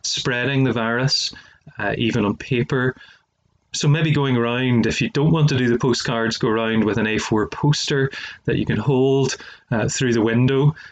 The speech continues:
without expecting them to open the door. Uh, or if you're really brave, maybe you want to go out like a town crier and announce your availability with a loud hailer.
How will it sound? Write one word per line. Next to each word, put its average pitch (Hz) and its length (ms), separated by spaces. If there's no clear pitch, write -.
without 120 260
expecting 123 520
them 113 140
to 113 80
open 120 280
the 113 80
door. 127 460
Uh, 104 200
or 117 120
if - 120
you're 110 120
really 131 360
brave, 131 480
maybe 120 220
you 110 60
want 110 120
to 104 40
go 110 140
out 113 120
like 110 120
a 120 80
town 117 380
crier 120 500
and 110 160
announce 117 420
your 127 140
availability 117 640
with 107 120
a 107 60
loud 107 260
hailer. 120 460